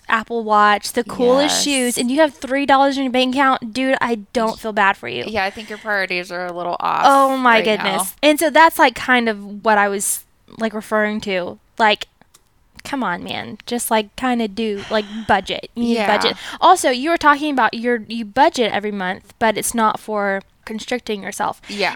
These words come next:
Speaker 1: And
Speaker 2: right.
Speaker 1: I personally think of that as, like, so you can budget to save money, but you can also budget to sustain.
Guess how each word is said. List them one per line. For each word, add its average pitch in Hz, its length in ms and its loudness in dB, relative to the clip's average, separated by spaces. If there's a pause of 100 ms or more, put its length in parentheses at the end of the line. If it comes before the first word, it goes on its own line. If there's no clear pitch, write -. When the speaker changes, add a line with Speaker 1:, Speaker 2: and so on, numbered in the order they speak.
Speaker 1:
And 254 140 0
Speaker 2:
right. - 120 -4
Speaker 1:
I 302 480 6
personally 269 380 0
think 240 240 -4
of 220 80 -6
that 208 300 4
as, 208 260 -4
like, 208 260 -2
so - 140 -10
you 226 80 -6
can 214 220 -6
budget 214 540 -6
to 208 580 -8
save 220 340 -2
money, 254 300 -4
but 240 120 -10
you 233 120 -12
can - 100 -8
also 202 260 -8
budget 202 360 -8
to 214 140 -6
sustain. 208 720 -8